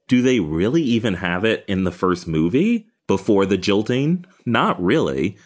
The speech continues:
I guess you could say that at the end, Big is at that big long table having breakfast, and that's the most integrated their life will ever be. But then we had to go and make the second movie where she didn't want him to have a T V.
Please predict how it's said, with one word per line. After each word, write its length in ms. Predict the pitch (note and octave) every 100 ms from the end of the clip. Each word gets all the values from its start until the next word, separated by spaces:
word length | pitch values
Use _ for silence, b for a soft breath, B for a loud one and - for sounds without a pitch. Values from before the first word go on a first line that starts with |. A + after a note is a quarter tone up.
| B B
I 100 | A2+
guess 280 | A#2+ C#3+ D#3+
you 100 | D3
could 160 | C3+
say 220 | A2 A2+ G2+
that 260 | F#2+ F2+
at 200 | G2 F#2+
the 180 | F#2 F2
end, 500 | G2+ G2 F#2 E2+ D#2
Big 200 | F2 F2+
is 160 | F2+ E2 -
at 220 | F2 F2
that 280 | E2+ D2 -
big 220 | F2+ F2
long 340 | F2 E2 F2
table 360 | F2+ F#2 D#2 E2
having 280 | F2 D#2+ D2+
breakfast, 640 | E2 E2 - G2 G#2+ - B B B
and 160 | F2
that's 180 | E2 F2
the 80 | F2+
most 220 | E2 E2+ -
integrated 580 | F2+ F2 F2+ F2 E2+ E2
their 160 | E2+
life 300 | E2 E2 D#2+
will 100 | E2+
ever 160 | E2+ D#2+
be. 220 | D#2 F#2+
But 180 | F2+ -
then 280 | F2 D#2+ D#2 B B -
we 80 |
had 80 | F2
to 60 | E2+
go 140 | E2
and 80 | D#2
make 160 | E2 -
the 80 |
second 360 | F2 F#2 E2+ D#2+
movie 300 | E2+ D#2 D#2+
where 260 | D2+ D#2 D#2+
she 200 | - E2
didn't 180 | D#2+
want 100 | D#2+ E2+
him 120 | D#2+
to 60 |
have 140 | D#2+ D2+
a 40 |
T 220 | - E2+
V. 340 | D2 - -